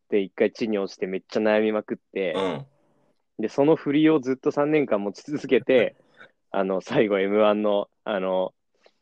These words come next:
Speaker 1: 何？あの、上がってくる時に、
Speaker 2: うん。
Speaker 1: あの、正座っていう、あの振りを最大限生かしたボケにつなげて
Speaker 2: うん。
Speaker 1: 優勝みたいな。
Speaker 2: あー。
Speaker 1: あれと、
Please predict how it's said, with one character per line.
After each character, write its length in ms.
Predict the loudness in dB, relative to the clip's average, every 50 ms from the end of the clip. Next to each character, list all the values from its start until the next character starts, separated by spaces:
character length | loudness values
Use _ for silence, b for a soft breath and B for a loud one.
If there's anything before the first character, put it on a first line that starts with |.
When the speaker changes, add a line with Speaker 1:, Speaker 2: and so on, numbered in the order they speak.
| _ _
Speaker 1:
何？ 380 | -6 -4 -4 -4 -6 -8 -12 -14 _ _ _ _ _ _ _ _ _ _ _ _
あ 120 | -10 -8 -6
の、 360 | -6 -6 -6 -6 -6 -6 -6
上 80 | -4 -2
が 80 | -2 -2
っ 40 | -2
て 160 | -2 -4 -4
く 100 | -2 -2
る 80 | -4 -4
時 240 | -6 -8 -8 -8
に、 300 | -10 -10 -10 -10 -12 -14 -18 _ _ _ b b b b _
Speaker 2:
う 120 | -10 -10 -10
ん。 120 | -8 -10 -10
Speaker 1:
あ 100 | -8 -6
の、 180 | -6 -6 -6 -4
正 260 | 0 2 2 4 4
座 100 | 4 2
っ 80 | 2 0
て 160 | _ -4 -2
い 260 | 0 0 0 -2 -4
う、 80 | -8 -10 _ _ _ _ _ b b b b b b _ -4
あ 100 | -2 0
の 80 | 0 -2
振 200 | -2 -2 -2 0
り 160 | 2 2 4
を 100 | 2 2
最 260 | 0 0 0 2 4
大 160 | 4 4 4
限 160 | 2 -2 -6 -4
生 160 | -4 -6 -6
か 20 |
し 120 | -6 -6 -6
た 200 | -6 -6 -6 -10 _ _
ボ 120 | -8 -6
ケ 140 | -4 -4 -4
に 140 | -4 -4 -8
つ 100 | -8 -8
な 140 | -6 -6 -6
げ 100 | -6 -8
て 280 | -8 -6 -6 -6 -6
Speaker 2:
う 240 | -6 -8 -8 -8 -8
ん。 20 | -8
Speaker 1:
優 120 | -8 -8
勝 300 | -8 -4 -2 0 0 0
み 120 | -2 -6 -8
た 100 | -8 -8
い 20 |
な。 60 | -8
Speaker 2:
あ 40 | -6
ー。 480 | -6 -6 -6 -6 -4 -4 -6 -6 -8 -10 _ _ _ _ _ _ _ _ _ _ _ _ 0
Speaker 1:
あ 120 | 0 2
れ 140 | 2 2 0
と、 360 | 2 4 4 4 4 2 -2